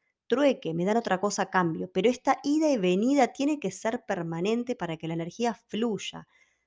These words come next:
Si no, se producen las trabas energéticas y yo termino dando, dando, dando, dando y nunca recibiendo y me enfermo,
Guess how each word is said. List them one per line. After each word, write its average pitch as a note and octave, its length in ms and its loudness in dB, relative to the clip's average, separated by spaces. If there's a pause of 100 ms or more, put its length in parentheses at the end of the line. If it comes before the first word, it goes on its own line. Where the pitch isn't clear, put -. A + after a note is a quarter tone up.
(140)
Si G#3+ 240 -4
no, B3+ 260 2
se - 140 -8
producen F#3+ 460 -4
las E3 200 -10
trabas B3+ 400 2
energéticas E3+ 800 -2 (260)
y G#3 120 -6
yo A3 100 -6
termino A#3 400 2
dando, G3+ 300 4
dando, G3 260 4
dando, F#3+ 260 2
dando G#3 240 4
y E3 40 0
nunca F#3+ 240 2
recibiendo G#3+ 760 0 (300)
y G3 100 0
me E3+ 140 0
enfermo, F#3+ 920 2